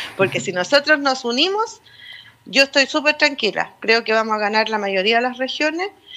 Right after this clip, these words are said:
y sobre todo la mayoría de los municipios de Chile. Porque díganme ustedes, compañeros, ¿qué sacaríamos con que en un año más tengamos una nueva constitución redactada por la, por la ciudadanía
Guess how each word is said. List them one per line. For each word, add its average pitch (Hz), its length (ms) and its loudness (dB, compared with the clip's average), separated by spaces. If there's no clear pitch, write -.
y 196 120 -2
sobre 202 340 2
todo 302 320 4
la 262 120 2
mayoría 208 420 0
de 226 80 -2
los 190 100 -12
municipios 190 560 -4
de 175 160 -2
Chile. 320 340 2
Porque 208 300 4
díganme 311 380 4
ustedes, 277 360 2
compañeros, 214 680 0
¿qué 339 160 0
sacaríamos 320 680 0
con 254 240 -4
que 240 120 0
en 240 80 2
un 247 160 2
año 247 220 2
más 247 240 0
tengamos 220 420 0
una 202 160 -2
nueva 214 240 0
constitución 202 800 0
redactada 185 600 4
por 170 120 -4
la, 160 180 -10
por 156 220 -10
la 147 140 -8
ciudadanía 208 720 0